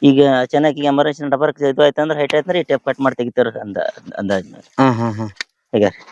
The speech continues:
Speaker 2: ಆ ಟೇಪ್ ತೆಗೆಯೋದ್ರಿಂದ ಮತ್ತೆ ಹೊಸ ಚಿಗುರು ಬರ್ತದೇನ್ರಿ?
Speaker 1: ಬಂದದ ನೋಡ್ರಿ.
Speaker 2: ಹ್ಮ್ ರೀ.
Speaker 1: ಈ
Speaker 2: ಈ
Speaker 1: ಟೇಪ್, ಈ ಟೇಪ್ ಹೊಸದ
Speaker 2: ಈ
Speaker 1: ಬರ್ತದೆ.
Speaker 2: ಟೇಪ್ ಹೊಸ ಚಿಗುರು
Speaker 1: ಹಾ.
Speaker 2: ಬರ್ತದ್ರಿ.
Speaker 1: ಇದು ಹೊಸದ್ ಚಿಗುರಿದ್ ನೋಡ್ರಿ, ಕಟ್ ಮಾಡಿದ್ಮೇಲೆ ಇದು ಈ
Speaker 2: ಹ್ಮ್,
Speaker 1: ಟೇಪ್
Speaker 2: ಹ್ಮ್,
Speaker 1: ಕಟಿಂಗ್
Speaker 2: ಹ್ಮ್.
Speaker 1: ಈಗೈತದ.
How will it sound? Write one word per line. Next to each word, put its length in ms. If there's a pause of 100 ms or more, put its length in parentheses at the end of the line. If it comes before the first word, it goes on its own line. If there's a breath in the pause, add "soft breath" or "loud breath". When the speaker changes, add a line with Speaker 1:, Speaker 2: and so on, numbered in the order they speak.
(420)
Speaker 2:
ಆ 80
ಟೇಪ್ 260
ತೆಗೆಯೋದ್ರಿಂದ 560
ಮತ್ತೆ 300
ಹೊಸ 200
ಚಿಗುರು 320
ಬರ್ತದೇನ್ರಿ? 380
Speaker 1:
ಬಂದದ 240
ನೋಡ್ರಿ. 280 (500)
Speaker 2:
ಹ್ಮ್ 240
ರೀ. 80
Speaker 1:
ಈ 560
Speaker 2:
ಈ 40
Speaker 1:
ಟೇಪ್, 360
ಈ 60
ಟೇಪ್ 200
ಹೊಸದ 220
Speaker 2:
ಈ 40
Speaker 1:
ಬರ್ತದೆ. 200
Speaker 2:
ಟೇಪ್ 80
ಹೊಸ 220
ಚಿಗುರು 320
Speaker 1:
ಹಾ. 60
Speaker 2:
ಬರ್ತದ್ರಿ. 380 (460)
Speaker 1:
ಇದು 80
ಹೊಸದ್ 280
ಚಿಗುರಿದ್ 300
ನೋಡ್ರಿ, 260
ಕಟ್ 180
ಮಾಡಿದ್ಮೇಲೆ 420
ಇದು 180
ಈ 40
Speaker 2:
ಹ್ಮ್, 100
Speaker 1:
ಟೇಪ್ 120
Speaker 2:
ಹ್ಮ್, 100
Speaker 1:
ಕಟಿಂಗ್ 160
Speaker 2:
ಹ್ಮ್. 80
Speaker 1:
ಈಗೈತದ. 280